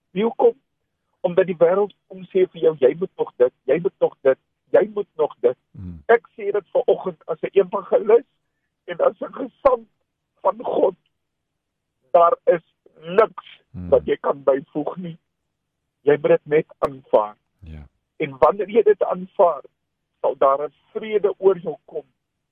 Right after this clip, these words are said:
Speaker 1: wat alle verstand te bowe gaan. Paasfees gaan oor die getuienis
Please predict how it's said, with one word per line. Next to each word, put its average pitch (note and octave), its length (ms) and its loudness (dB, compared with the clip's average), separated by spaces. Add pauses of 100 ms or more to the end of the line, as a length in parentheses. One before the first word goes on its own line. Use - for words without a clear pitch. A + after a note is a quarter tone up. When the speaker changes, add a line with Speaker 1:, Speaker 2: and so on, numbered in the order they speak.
(100)
Speaker 1:
wat C3 160 2 (220)
alle E3 360 -2 (320)
verstand - 480 -6 (420)
te - 100 -2
bowe C3 340 -2
gaan. - 260 -6 (640)
Paasfees - 640 0 (480)
gaan E3+ 380 -18 (120)
oor C#3 160 -6 (120)
die - 100 -20
getuienis F#3+ 880 0